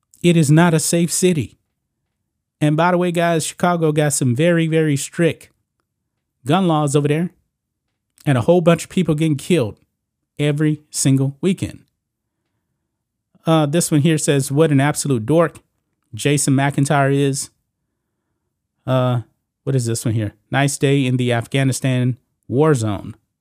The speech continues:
I mean, th-, this is ridiculous. He, he didn't say anything wrong. Oh my goodness,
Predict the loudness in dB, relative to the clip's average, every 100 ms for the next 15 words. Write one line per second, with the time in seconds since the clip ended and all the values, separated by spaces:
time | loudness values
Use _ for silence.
0 | _ _ _ _ _ _ _ _ _ 2
1 | 2 2 0 0 -2 0 0 0 -2 -4
2 | 0 0 0 -4 _ _ _ -12 0 2
3 | 2 0 2 2 0 0 0 -4 -8 _
4 | _ _ _ _ _ _ _ _ _ _
5 | _ _ _ 0 2 2 0 -2